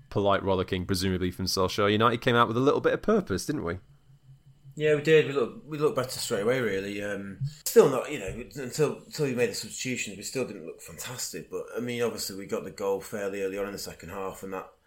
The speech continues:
Speaker 2: when we got that goal, the first goal, I thought then, "Well, this is it. Norwich are gonna fold a little bit, they had to go down, and, and United will turn it on." But obviously that's <laughs> not what happened.
Speaker 1: First ten, fifteen minutes of the second half was pretty solid, but once we got the lead,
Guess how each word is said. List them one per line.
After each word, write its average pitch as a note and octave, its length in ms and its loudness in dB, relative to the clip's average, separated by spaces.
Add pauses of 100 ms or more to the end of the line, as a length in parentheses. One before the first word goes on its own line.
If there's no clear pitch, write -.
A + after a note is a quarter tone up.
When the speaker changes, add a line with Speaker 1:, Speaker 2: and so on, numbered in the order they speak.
Speaker 2:
when C#3+ 180 -6
we C3+ 80 -8
got D#3+ 120 0
that - 220 -2
goal, A#2+ 320 2
the - 60 -10
first G#2+ 260 -4
goal, G2+ 540 0 (260)
I B2 220 -2
thought F#2 400 -2
then, F2 460 -2
"Well, F2 140 -8
this - 200 -12
is E2 80 -10
it. - 300 -6
Norwich A2 400 -2
are - 20 -14
gonna E2+ 140 -10
fold F#2 320 -4
a F2+ 40 -6
little - 200 -8
bit, E2 160 -6
they D#2+ 60 -10
had F#2 120 -8
to - 80 -16
go F2+ 160 -4
down, F2 360 -6
and, F2 200 -10
and F#2 180 -12
United F#2+ 280 -6
will E2+ 80 -8
turn G2 220 -8
it F#2 40 -6
on." G2+ 280 -6
But F#2 200 -4
obviously F#2+ 320 -8
that's - 240 -8
<laughs> - 0 -
not A#2+ 100 -2
what G2+ 160 -2
happened. G2 560 -8
Speaker 1:
First C3 280 6
ten, B2+ 160 4
fifteen A#2+ 320 2
minutes A2 280 0
of G#2 80 -4
the G2 80 -2
second G#2+ 300 0
half G2+ 240 0
was F#2 300 -4 (420)
pretty A2+ 220 2
solid, F#2 500 2
but G#2 260 6 (380)
once A#2 220 0
we A2+ 80 4
got G#2+ 180 6
the G#2 60 -4
lead, G2 420 2